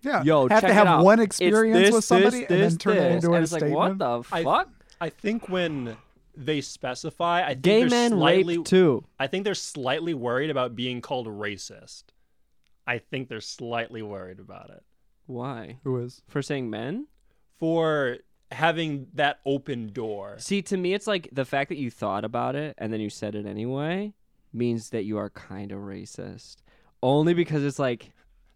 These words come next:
Speaker 3: Wait, me?
Speaker 2: No,
Speaker 3: Oh.
Speaker 2: no.
Speaker 3: <laughs> Oh, I'm like, "What are you
Speaker 2: Alex,
Speaker 3: talking
Speaker 2: I don't
Speaker 3: about?"
Speaker 2: think you're, I don't think you're, um, racist.
Speaker 3: <laughs>
Speaker 2: I had to think back for a second.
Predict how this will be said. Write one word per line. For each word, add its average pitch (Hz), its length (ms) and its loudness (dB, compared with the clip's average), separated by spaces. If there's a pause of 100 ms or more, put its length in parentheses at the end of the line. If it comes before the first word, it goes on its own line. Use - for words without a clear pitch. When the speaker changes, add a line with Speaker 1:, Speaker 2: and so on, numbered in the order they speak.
(380)
Speaker 3:
Wait, 135 220 0
me? 135 420 0 (200)
Speaker 2:
No, 160 440 4
Speaker 3:
Oh. 127 560 4
Speaker 2:
no. 151 280 -6
Speaker 3:
<laughs> 220 340 6
Oh, 127 100 2 (160)
I'm 165 60 2
like, 151 100 2
"What 175 100 0
are 240 40 -2
you 240 60 0
Speaker 2:
Alex, 220 280 4
Speaker 3:
talking 196 140 2
Speaker 2:
I - 20 4
don't 277 120 4
Speaker 3:
about?" 120 180 2
Speaker 2:
think 123 100 -2
you're, 127 300 -2 (200)
I 143 100 0
don't 240 140 -4
think 170 200 -6
you're, 110 360 -4 (580)
um, 92 580 -6 (3750)
racist. 120 760 -6 (120)
Speaker 3:
<laughs> - 120 -8 (580)
Speaker 2:
I 104 100 -4
had 110 100 -2
to 107 80 -4
think 101 240 -10
back 101 320 -10
for 95 120 -10
a 82 100 -8
second. - 460 -12